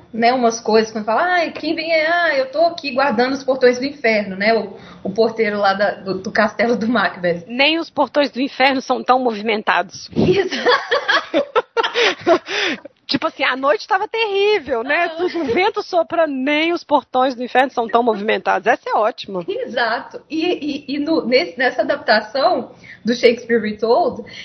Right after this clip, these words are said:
Speaker 1: é, o, o, os, os, é porque são bin men, né, que eles falam na, na Inglaterra, né, os coletores de lixo, eles são essa, essas figuras também, eles englobam essa figura que fala a verdade, fala a ver-, a verdade rasgada,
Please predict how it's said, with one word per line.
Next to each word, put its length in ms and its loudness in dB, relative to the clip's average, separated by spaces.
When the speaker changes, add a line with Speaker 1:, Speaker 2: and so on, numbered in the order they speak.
Speaker 1:
é, 600 0
o, 20 6
o, 340 0
os, 320 -4
os, 520 0
é 100 4
porque 280 4
são 260 0
bin 220 0
men, 280 2
né, 240 2
que 100 -2
eles 160 -6
falam 240 0
na, 220 0
na 100 -6
Inglaterra, 540 0
né, 160 0
os 220 -4
coletores 440 0
de 80 0
lixo, 360 0
eles 340 0
são 160 2
essa, 280 0
essas 260 0
figuras 560 0
também, 380 0
eles 200 2
englobam 540 0
essa 180 -6
figura 360 0
que 100 -10
fala 240 0
a 60 0
verdade, 800 -2
fala 220 2
a 40 -2
ver-, 240 -2
a 120 0
verdade 400 2
rasgada, 1120 0